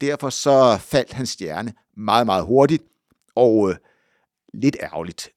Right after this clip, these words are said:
øh, fordi det betød også, at man var meget lemfældig med hans bygninger. Der er revet et meget stort antal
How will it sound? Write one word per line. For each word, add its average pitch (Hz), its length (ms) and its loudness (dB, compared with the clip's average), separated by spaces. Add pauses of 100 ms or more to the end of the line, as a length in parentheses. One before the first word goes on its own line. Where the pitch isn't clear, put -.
øh, 104 300 -2
fordi 110 340 -8
det 95 140 -14
betød 170 340 0
også, 110 340 -8
at 110 100 -6
man 90 180 -12
var 85 260 -16
meget 104 340 -2
lemfældig 95 600 -12
med 92 120 -12
hans 80 160 -18
bygninger. 82 460 -20 (720)
Der 107 60 -6
er 92 180 -6
revet 95 220 -6 (440)
et 104 100 -14 (100)
meget 90 260 -10
stort - 240 -16
antal 87 360 -16